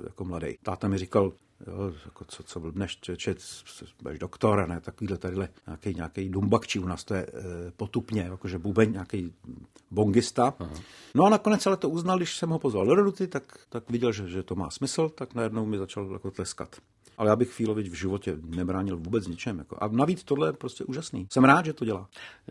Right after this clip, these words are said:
Speaker 2: Jaké to je takhle, eh, slyšet třeba od, eh, táty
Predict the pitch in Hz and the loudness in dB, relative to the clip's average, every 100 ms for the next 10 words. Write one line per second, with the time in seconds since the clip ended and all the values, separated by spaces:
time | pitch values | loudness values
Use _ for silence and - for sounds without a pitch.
0 | - 69 87 87 101 113 113 117 - 110 | -10 -8 -8 -4 -2 2 2 2 -2 -2
1 | - 82 78 87 95 87 98 - 101 92 | -2 -6 -6 -6 -4 -4 -6 -2 -2 -2
2 | - 87 82 78 90 85 98 95 | -4 -4 -4 -6 -8 -4 0 0